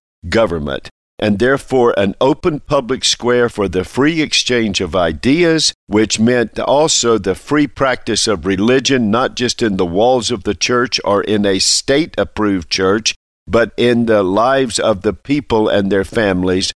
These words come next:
And this freedom that had been won had been ordered, instead of moving into the anarchy of the French Revolution, had been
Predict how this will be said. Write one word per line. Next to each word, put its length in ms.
And 320
this 220
freedom 560
that 200
had 220
been 280
won 580
had 300
been 240
ordered, 680
instead 460
of 100
moving 440
into 260
the 280
anarchy 680
of 140
the 100
French 420
Revolution, 760
had 280
been 240